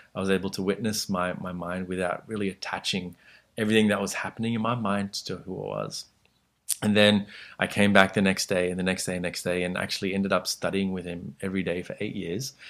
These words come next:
Um, at a certain point, I thought I was going to be a monk. I was gonna go to Sri Lanka, take robes, go down that path,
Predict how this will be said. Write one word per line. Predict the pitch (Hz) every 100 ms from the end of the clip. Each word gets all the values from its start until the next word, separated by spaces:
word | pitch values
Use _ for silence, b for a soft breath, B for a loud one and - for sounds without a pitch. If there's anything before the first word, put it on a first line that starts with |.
| B B -
Um, | 92 90 98
at | - _ -
a |
certain | - 113 104
point, | - 101
I | 95
thought | 101 92
I |
was | 87
going | - 90 82
to |
be | 87 92
a |
monk. | 90 92 95 95
I |
was | 90
gonna | 101 92
go | 95
to | 90
Sri | - 98
Lanka, | 92 92 98
take | 98 90 - -
robes, | 101 101 95
go | - 98
down | 98 92
that | 95 -
path, | 101 92 -